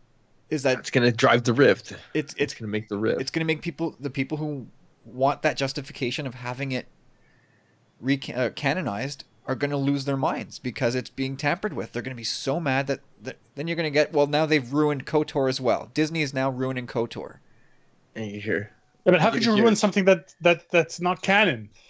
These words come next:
Speaker 3: Like,
Speaker 1: Uh,
Speaker 3: what are
Speaker 1: well,
Speaker 3: you
Speaker 1: yes, I
Speaker 3: ruining
Speaker 1: mean, you're,
Speaker 3: exactly?
Speaker 1: you're preaching the
Speaker 3: You're
Speaker 1: choir
Speaker 3: ruining
Speaker 1: here.
Speaker 3: my head canon, but that's about it.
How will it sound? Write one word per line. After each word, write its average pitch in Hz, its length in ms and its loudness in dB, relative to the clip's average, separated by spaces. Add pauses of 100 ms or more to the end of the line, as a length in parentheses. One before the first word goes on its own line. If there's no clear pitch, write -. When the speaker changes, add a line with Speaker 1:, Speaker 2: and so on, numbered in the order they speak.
Speaker 3:
Like, 131 200 -6
Speaker 1:
Uh, 143 60 -8
Speaker 3:
what 160 140 2
are - 20 8
Speaker 1:
well, 233 100 8
Speaker 3:
you 214 60 6
Speaker 1:
yes, 190 80 8
I 240 60 10
Speaker 3:
ruining 185 200 6
Speaker 1:
mean, 135 100 4
you're, 135 80 2
Speaker 3:
exactly? 151 280 2
Speaker 1:
you're 160 80 -2
preaching 180 320 -2
the 135 80 -2
Speaker 3:
You're 180 120 8
Speaker 1:
choir 170 120 10
Speaker 3:
ruining 220 220 8
Speaker 1:
here. 180 60 2
Speaker 3:
my 165 140 4
head 220 260 2
canon, 131 420 -4
but 127 180 4
that's 143 200 -4
about 156 220 0
it. 165 300 0